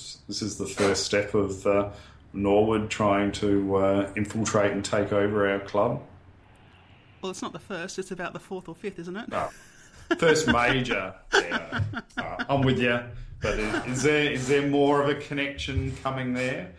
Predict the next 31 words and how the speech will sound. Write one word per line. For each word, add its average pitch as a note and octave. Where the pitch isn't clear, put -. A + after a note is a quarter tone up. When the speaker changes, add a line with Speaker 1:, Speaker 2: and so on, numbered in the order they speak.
Speaker 1:
Norwood G#2+
becoming A2
a G#2+
feeder A2
club, A2
Keith A2
Thomas A2+
and G2
everything G#2+
else. A2
You G#2
know, G#2+
are G#2
we G#2+
gonna G#2+
be G2+
taken G#2
over? G#2
Speaker 2:
Look, C4
I A3+
think C4+
if G#3
anything, G3
it's -
gotta F#3
be F#3
the F3
reverse, F#3+
'cause G3
I G3
think G#3